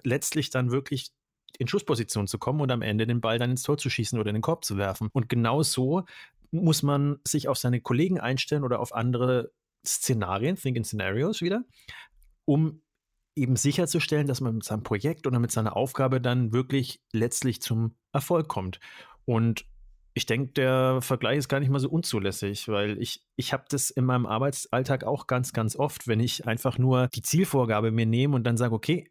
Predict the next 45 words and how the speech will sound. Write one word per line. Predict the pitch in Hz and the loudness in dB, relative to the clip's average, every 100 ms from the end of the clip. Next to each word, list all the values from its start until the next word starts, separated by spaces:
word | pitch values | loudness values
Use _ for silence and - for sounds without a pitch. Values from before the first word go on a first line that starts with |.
| _ - | _ -6
genau | 110 120 | 0 2
so | 123 | 2
machen | 151 160 | 2 2
wir | 165 | 2
es | 147 | 0
nicht | 135 | -2
anders, | 147 160 131 | 0 -2 0
wir | 131 | -2
gehen | 123 123 | 0 0
geradeaus“, | 117 117 95 131 147 | 0 0 0 0 -2
dann, | 127 120 120 - _ - | 0 0 0 -4 _ -10
ja, | 135 107 | -6 -4
vielleicht | 117 120 110 151 - | -4 -2 0 0 -2
komme | 139 143 | 0 0
ich | 131 | 0
zum | 127 123 | -2 0
Ziel, | 196 190 | 0 0
aber | 113 110 | 0 0
dann | 110 117 | -2 -4
stoße | - 127 - | -4 -4 -4
ich | 117 - | -8 -4
entweder | 117 120 120 | -4 0 -2
viele | 113 120 120 | -2 -2 -2
Kollegen | 110 107 127 | -2 -2 0
vor | 131 147 | 0 -2
den | 143 | 0
Kopf | 165 - - | -2 -6 -4
oder, | 123 127 165 214 170 - | 0 4 4 4 0 2
und | 139 202 254 - _ _ | 4 4 0 -8 _ _
wahrscheinlich | - 110 104 | -10 -6 -4
sogar | 104 98 | -4 -4
beides, | 90 95 151 - - - - - _ | -2 0 -2 -2 -10 -20 -20 -20 _
äh, | - - | -18 -4
komme | 131 139 | -2 2
eben | 135 131 | 4 4
nicht | 214 - | 4 0
zur | - 120 110 - _ | -2 0 0 -4 _
besten | 123 110 - | -2 0 0
Lösung, | 101 104 107 104 95 | 0 2 2 0 0
weil | 95 110 | -2 -2
die | 123 120 | -6 -10
Kollegen, | - 107 113 117 113 | -4 -2 -2 -2 -2
die | 110 | -2
haben | 110 | -2
sicherlich | 131 123 117 120 - | -2 0 0 -2 -8